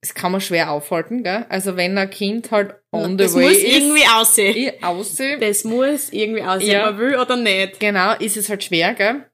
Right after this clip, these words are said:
Speaker 1: Aber es ist wirklich, und ich, wir haben dann einmal eine andere Situation gehabt, die war, äh, na, na, und die war, boah,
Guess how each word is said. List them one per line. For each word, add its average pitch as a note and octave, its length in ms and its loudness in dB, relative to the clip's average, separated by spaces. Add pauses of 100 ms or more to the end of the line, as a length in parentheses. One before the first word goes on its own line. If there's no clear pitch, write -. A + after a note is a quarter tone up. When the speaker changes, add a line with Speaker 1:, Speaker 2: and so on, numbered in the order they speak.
Speaker 1:
Aber F#3 520 -2
es - 120 -6
ist - 180 -6
wirklich, G#3 320 -4
und F3+ 160 -6 (280)
ich, G3+ 120 -4
wir G#3+ 80 2
haben G#3+ 80 0
dann G#3 140 -2
einmal G3 220 0 (120)
eine F3+ 420 -2
andere G#3 300 -4
Situation A3 560 -6
gehabt, A3+ 300 -6
die G3 180 -2
war, F3+ 220 0
äh, F3 280 -2
na, F3 280 -2
na, F#3+ 260 -2
und F#3+ 140 -6
die E3 100 -8
war, D#3+ 160 -10
boah, - 80 -14